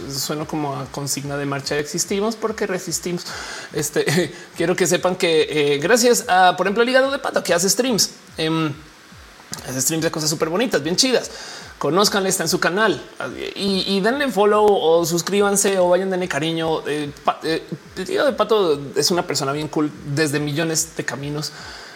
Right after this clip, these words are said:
Pero ahí les comparto, twitch punto t v diagonal hígado de pato. También está Caro en twitter punto com diagonal dale caro. Em, quien, de paso, los miércoles, eh, hace spaces, este, de abrazos organizados por Bandita Diversa. Entonces,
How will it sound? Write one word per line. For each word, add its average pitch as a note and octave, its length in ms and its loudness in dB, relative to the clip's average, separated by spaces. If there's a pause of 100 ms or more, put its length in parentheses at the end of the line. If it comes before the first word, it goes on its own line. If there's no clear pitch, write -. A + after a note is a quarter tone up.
(440)
Pero B3+ 100 4
ahí B3 80 6
les A#3 140 4
comparto, G#3+ 340 4
twitch G#3+ 200 -2
punto G#3+ 180 2
t G#3 80 4
v G3+ 80 4
diagonal G3 260 4
hígado F#3+ 200 6
de F3 80 0
pato. G#3 180 2
También G3+ 220 0
está G#3 200 0
Caro D4 360 4
en G#3 280 4
twitter C#4+ 360 0
punto A3+ 340 0
com B3 180 2 (120)
diagonal E3+ 480 2
dale D#3 300 0
caro. A3 380 4 (380)
Em, E3+ 460 0 (280)
quien, E3+ 280 2 (100)
de D#3+ 160 0
paso, - 540 2
los F3+ 260 2
miércoles, B3+ 840 0
eh, E3 320 0
hace E3+ 280 2
spaces, F#3+ 760 2 (240)
este, C#3+ 680 -2
de C3+ 100 0
abrazos F3+ 320 0
organizados D#3+ 420 0
por D#3 140 -2
Bandita C#3+ 340 -4
Diversa. G#3+ 380 2
Entonces, F3 360 -2